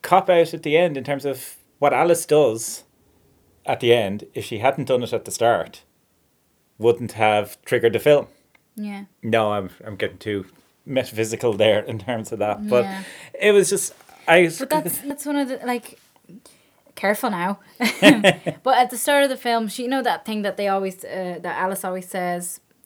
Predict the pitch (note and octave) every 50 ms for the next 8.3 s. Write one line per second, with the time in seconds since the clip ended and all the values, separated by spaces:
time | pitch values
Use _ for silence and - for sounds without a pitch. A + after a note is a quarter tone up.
0 | _ - G#3+ F#3+ A3+ G#3+ G#3 G3 F#3+ F3+ F#3 F#3 F3+ F3+ F#3 F3+ F#3 F#3 F#3 F#3
1 | F3+ F3+ F3 F3 - G3 F3+ F3+ F3+ F#3 F3 F#3 F#3 F3+ F3+ F3+ F3 - - G#3+
2 | A3+ G3 G#3 F3+ F3+ F#3 F#3 F#3 F#3 A3+ A#3 G#3+ E3+ F3 _ _ - - A3 G#3+
3 | G3 F3+ E3+ F3 F3 G3 G#3 _ _ _ _ _ _ _ _ _ _ - - F#3+
4 | F#3 F#3 F3+ F3+ E3+ F3 G3+ F#3+ F3+ F3 - G#3+ A3 A3+ A3 - - G#3 F#3+ F#3
5 | F3+ F#3+ F#3+ - G#3+ G3 F#3 F3+ F#3 _ _ _ _ _ _ - A3 A#3+ A#3+ A#3
6 | A3 A3 G#3+ - A3+ G#3 G3+ G3+ - - G#3 G3 G3 - - A#3+ A#3 - G#3 -
7 | G#3+ G3 F3+ - F#3 F3+ - F3+ F3 E3 - - - F#3 F3+ - A2 A2 A2+ A2
8 | G#2+ G2 F#2 - -